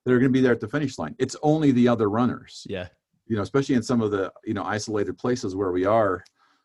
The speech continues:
Speaker 1: you know, between, between Fruita, Colorado and Moab. It's not like there could be people standing around, you know, just by chance,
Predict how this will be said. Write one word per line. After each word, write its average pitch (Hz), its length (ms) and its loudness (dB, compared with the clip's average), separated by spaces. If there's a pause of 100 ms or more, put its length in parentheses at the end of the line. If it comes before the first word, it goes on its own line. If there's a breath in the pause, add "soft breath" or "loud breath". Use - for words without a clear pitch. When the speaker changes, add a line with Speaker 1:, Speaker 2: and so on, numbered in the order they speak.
(140)
Speaker 1:
you 98 80 -8
know, 90 120 -2
between, 95 600 -6 (160)
between 98 320 -8
Fruita, 98 300 -6
Colorado 92 480 0
and 87 120 -4
Moab. 90 420 0
It's 87 120 -6
not 127 140 4
like 127 160 2
there 110 140 2
could 151 340 2
be 95 140 -6
people 98 340 -6
standing 98 320 -4
around, 95 460 -2
you 98 100 -2
know, 80 260 -8 (480)
just 110 220 -4
by 98 240 -2
chance, 123 640 -2